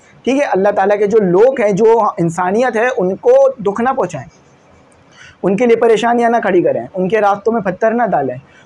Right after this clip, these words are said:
उनके रास्तों में जो है वो मुश्किलात को दूर करें, उनके रास्तों में उन्हें परेशान ना करें या उनको टेंशन ना दें, उनकी चीज़ों को ना दबाएं,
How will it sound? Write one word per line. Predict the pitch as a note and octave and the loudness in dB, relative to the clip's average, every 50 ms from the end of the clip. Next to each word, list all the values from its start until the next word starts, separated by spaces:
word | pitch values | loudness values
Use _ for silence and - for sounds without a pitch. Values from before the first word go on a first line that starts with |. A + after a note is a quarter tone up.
| _ _ | _ _
उनके | - F#3 G3+ G3 A#3+ A#3 G#3+ | -2 -2 -2 0 0 0 2
रास्तों | G3 G3 F3 E3+ F#3 F#3 - - B3 A#3+ | 2 0 0 0 -2 -4 -2 0 0 2
में | A#3+ A#3 A3+ | 2 2 2
जो | A#3+ A#3+ A#3 | 4 4 4
है | G#3 G3 | 4 2
वो | G3 G#3+ A#3 | 2 2 0
मुश्किलात | G#3 F3+ - - - F#3+ F#3+ F#3+ G3+ G#3 G#3 | -2 -2 -4 -4 -4 -2 0 0 0 0 0
को | - A3+ | -2 -2
दूर | F#3 F3+ G#3 A3+ G#3 | 0 0 0 0 0
करें, | F#3+ D#3 C#3 B2 C3+ - - | -2 -4 -4 -6 -12 -10 -6
उनके | F#3 F#3 F3+ - A3+ A3 | -6 -4 0 0 0 2
रास्तों | F#3+ F#3 F#3 F3+ F#3+ F3+ - - A3+ | 2 2 0 0 -2 -4 -4 -2 -2
में | A#3 A#3 | 0 0
उन्हें | A#3 A3+ A3+ A3+ | 0 -2 -2 -2
परेशान | G#3 F#3 F#3 E3+ - F#3+ F#3 F#3 A3+ | -2 -2 -2 -2 -2 -4 -2 -2 -2
ना | A3+ F3 D#3 | -2 -2 -2
करें | F3 D#3 C#3 A#2 A#2 - _ - - - - _ - | -2 -2 -4 -4 -8 -14 _ -20 -20 -20 -20 _ -2
या | F#3 A3 A3 - | -2 0 0 0
उनको | G#3+ G#3+ G#3+ B3 A#3+ | 0 0 2 0 2
टेंशन | A#3+ G#3+ F#3+ G3 G3 - A#3 A3+ | 2 0 0 0 -2 -2 -2 -2
ना | B3 A#3+ A3 | 0 0 0
दें, | F#3+ E3+ D#3 D3 D3 E3+ - _ - | 0 -2 -2 -4 -8 -14 -16 _ -6
उनकी | G3 G3 G#3 G3 - B3+ A#3 | -4 -4 -4 -2 -2 -4 -4
चीज़ों | G3 - A3+ A3 G#3 A#3+ | -2 -2 -2 0 0 0
को | A3 A#3+ | 0 0
ना | A#3 A3+ G#3+ | -2 -2 -2
दबाएं, | F#3 D#3+ D#3 C#3+ B2+ A#2+ A#2+ | -2 -2 -4 -4 -8 -8 -12